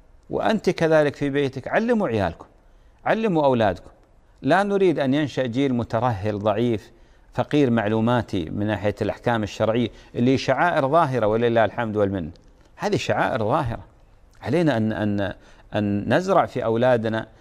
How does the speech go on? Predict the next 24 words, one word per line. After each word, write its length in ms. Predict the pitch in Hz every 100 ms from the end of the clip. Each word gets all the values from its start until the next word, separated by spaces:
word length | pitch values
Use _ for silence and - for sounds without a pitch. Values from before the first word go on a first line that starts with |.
| - _ 110
يعني 320 | 107 95 107
مثل 240 | 117 110
هذه 280 | 107 117 104
العبادات 640 | 90 101 101 101 107 -
ومثل 320 | 101 98 104
هذه 400 | 95 101 92 101 101 - -
الأعمال. 520 | 113 90 85 82 71 - - - - -
آه، 760 | 104 98 87 90 64 - - - - - - -
طيب، 220 | 151 117
في 140 | 92 190
سؤال 340 | - 196 175
آخر، 300 | 113 90 - - _ _ _ _ -
آه، 180 | 120 -
هل، 600 | - 196 220 175 123 101 - - - - -
آه، 520 | 113 104 98 57 -
يخرج 480 | - 139 139 160 123
الإنسان، 640 | 110 110 104 123 117 90 - - - - - -
آه، 140 | 107
يعني 400 | 110 95 101 -
أكثر 320 | 151 - 131
من 300 | 113 110 101
جنس 560 | - 101 135 131 - -
من 260 | 107 104
الطعام 600 | 98 - 120 104 110 113